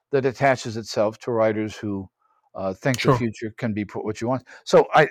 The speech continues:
Speaker 1: I think it's a good novel. I think it's a well-written novel. Uh, it's a better novel than it is a science fiction novel, if that makes any sense.
Speaker 2: Sure. So, okay, you've got The Mountain and the Sea, and you've got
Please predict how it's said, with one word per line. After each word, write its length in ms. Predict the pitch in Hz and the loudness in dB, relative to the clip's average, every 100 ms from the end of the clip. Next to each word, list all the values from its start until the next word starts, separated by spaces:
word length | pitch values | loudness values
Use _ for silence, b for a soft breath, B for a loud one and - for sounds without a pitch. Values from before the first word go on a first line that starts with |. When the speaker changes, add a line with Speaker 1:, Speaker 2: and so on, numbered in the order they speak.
| - | 2
Speaker 1:
I 60 | |
think 180 | 135 226 | 4 4
it's 120 | 175 | 4
a 60 | 131 | 2
good 260 | 107 156 | 6 6
novel. 320 | 147 127 127 117 | 8 6 6 4
I 80 | |
think 140 | 113 123 | 0 -4
it's 100 | 101 | -6
a 40 | |
well-written 520 | 107 123 120 113 110 | 2 4 4 2 -2
novel. 400 | 104 101 101 101 _ _ _ _ | -4 -2 -2 -6 _ _ _ _
Uh, 180 | 104 98 - | -6 -6 -4
it's 160 | 120 - | -4 -2
a 40 | |
better 400 | 120 113 143 139 | 0 6 6 6
novel 600 | 120 120 120 120 113 104 _ _ | 4 6 6 6 2 -2 _ _
than 260 | - 147 147 | 0 4 6
it 140 | 156 | 4
is 160 | 160 156 | 2 0
a 60 | 143 | 0
science 360 | - 147 143 | -2 -2 -2
fiction 320 | - 180 - 104 | -6 -6 -4 -4
novel, 340 | 90 87 90 | -4 -4 -6
if 100 | 82 | -4
that 180 | 101 87 | -4 -4
makes 260 | 87 - | -6 -10
any 140 | 87 76 | -12 -10
sense. 320 | - - - - - | -12 -14 -18 -20 -12
Speaker 2:
Sure. 420 | - - 120 110 B B | -2 2 2 0 B B
So, 140 | - 196 | 4 4
okay, 200 | - 120 | 6 2
you've 200 | 127 117 | 0 2
got 220 | 131 - | 2 2
The 80 | 113 | 2
Mountain 340 | 139 170 170 | 4 4 4
and 80 | 151 | 4
the 60 | 147 | 4
Sea, 440 | - 117 117 117 | 2 0 2 0
and 200 | 117 107 | -2 0
you've 280 | 110 113 - | 0 0 0
got 420 | 127 110 - - | 4 4 4 -4